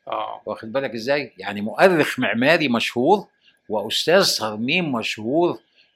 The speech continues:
Speaker 2: من أيام العشرينات.
Speaker 1: مم.
Speaker 2: يعني واخد بالك إزاي؟ من يوم ما اتخرج وهو بيشتغل في الترميم الآثار.
Speaker 1: مم.
Speaker 2: وطلع إنه ماسك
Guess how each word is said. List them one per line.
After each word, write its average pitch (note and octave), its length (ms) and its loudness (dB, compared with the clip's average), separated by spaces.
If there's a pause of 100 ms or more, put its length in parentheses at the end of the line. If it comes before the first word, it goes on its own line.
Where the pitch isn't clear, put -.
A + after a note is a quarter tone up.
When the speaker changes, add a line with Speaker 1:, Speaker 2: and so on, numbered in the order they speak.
(100)
Speaker 2:
من A#2 200 -4
أيام B2 320 0
العشرينات. G#2+ 840 -4 (460)
Speaker 1:
مم. A#2 240 -20 (800)
Speaker 2:
يعني F2+ 260 -16
واخد F2 200 -14
بالك G2 220 -10
إزاي؟ G#2+ 240 -4
من A2 160 -4
يوم F3 160 2
ما C#3+ 60 2
اتخرج E3 500 2
وهو A#2+ 100 -2
بيشتغل B2+ 440 -2
في - 100 -12
الترميم A2 500 -6
الآثار. F#2 500 -10 (520)
Speaker 1:
مم. G#2+ 380 -20
Speaker 2:
وطلع F#3+ 340 2
إنه D#3 180 0
ماسك E3+ 360 -2